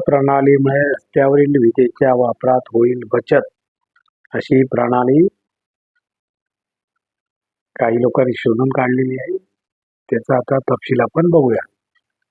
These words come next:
काय ते पाहूया.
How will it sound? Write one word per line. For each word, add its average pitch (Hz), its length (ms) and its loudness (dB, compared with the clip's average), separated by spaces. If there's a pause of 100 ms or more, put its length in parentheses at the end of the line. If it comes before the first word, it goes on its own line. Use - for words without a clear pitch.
(1000)
काय 120 220 0
ते 165 220 0 (360)
पाहूया. - 340 -4